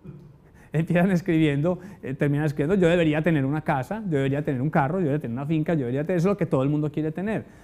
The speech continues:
Pero la verdad, cuando yo le doy tres o cuatro segundos, usted ya tiene ese sueño hace mucho rato, escríbalo rápidamente, escríbalo. Y ese sueño debe convertirlo rápidamente en la palabra propósito.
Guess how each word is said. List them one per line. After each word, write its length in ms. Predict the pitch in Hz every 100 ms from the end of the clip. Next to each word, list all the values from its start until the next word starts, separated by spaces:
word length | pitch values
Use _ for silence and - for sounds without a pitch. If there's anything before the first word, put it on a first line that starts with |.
| -
Pero 160 | - 127
la 100 | 127
verdad, 460 | 151 165 175 202 202 - -
cuando 220 | 131 120
yo 140 | 127
le 60 | 196
doy 180 | 233 208
tres 240 | 202 190
o 60 | 202
cuatro 260 | 196 185
segundos, 480 | 170 147 139 147 185
usted 180 | 147 131
ya 100 | 143
tiene 180 | 170 170
ese 140 | 175
sueño 280 | 170 165 160
hace 100 | 156
mucho 260 | 151 139
rato, 240 | 143 185 170
escríbalo 400 | 139 135 160 180
rápidamente, 800 | 139 107 147 156 185 233 190 110 - _ _ -
escríbalo. 540 | 113 - 220 220 113 - - - - - -
Y 180 | - 180
ese 180 | 208 254
sueño 460 | 233 220 147 143 202 - - - -
debe 300 | 151 170 180
convertirlo 720 | 180 156 135 127 147 147 180
rápidamente 1000 | 190 214 220 220 208 196 190 143 143 160
en 60 |
la 120 | 139
palabra 400 | 135 127 131 160
propósito. 640 | 160 127 - 175 127 110